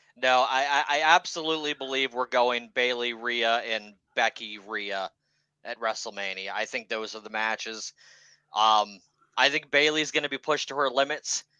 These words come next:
with how Damage Control's treating her, and she's going to strike while the iron's hot. And I think Bayley's gonna be a monster babyface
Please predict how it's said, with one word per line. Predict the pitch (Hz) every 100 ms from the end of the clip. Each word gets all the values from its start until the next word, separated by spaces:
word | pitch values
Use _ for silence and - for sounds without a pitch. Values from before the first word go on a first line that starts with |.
| _ -
with | 123
how | 135 135 131
Damage | 131 135 135 -
Control's | 139 131 131 123
treating | - 156 156 160
her, | 147 170 175 175 _ _ _ _ -
and | 117 120
she's | - 127 120
going | 123 127 127
to |
strike | 123 - 131 127
while | 139
the | 135
iron's | 135 139 139
hot. | 139 147 185
And | 147
I | 127 160
think | 185 175 - _ _ -
Bayley's | 143 151 135
gonna | 147 131
be | 131
a | 117
monster | 117 135 143 151 - 143
babyface | 135 127 123 113 - 107 92 - -